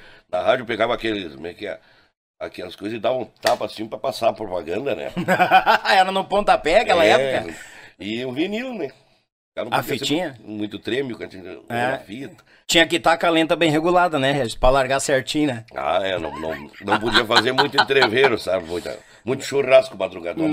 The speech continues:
Speaker 1: mais cedo.
Speaker 2: Deus o livre. Ainda mais aquele churrasco do Regis, né? O Gilmar também tá por aqui, o Gilmar do Eco do Pampa, grande parceiro.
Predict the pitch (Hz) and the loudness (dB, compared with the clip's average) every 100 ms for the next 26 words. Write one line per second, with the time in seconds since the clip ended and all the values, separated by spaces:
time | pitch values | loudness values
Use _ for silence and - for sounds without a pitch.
0 | 147 165 156 156 185 214 214 185 170 160 | 4 4 4 2 4 2 0 4 4 6
1 | 170 214 214 247 - 240 220 214 214 156 | 4 2 0 -2 0 2 4 2 0 2
2 | 175 196 143 151 170 143 165 170 202 190 | 4 4 4 2 2 0 2 4 4 2
3 | 180 196 165 156 151 - 156 131 143 156 | -4 -2 -2 0 0 0 -2 0 4 4
4 | 143 143 139 123 - 165 165 - 107 104 | 2 -2 -6 -8 -2 -2 -4 -4 -4 -2
5 | 131 156 - 120 101 120 | -2 -2 0 0 0 -6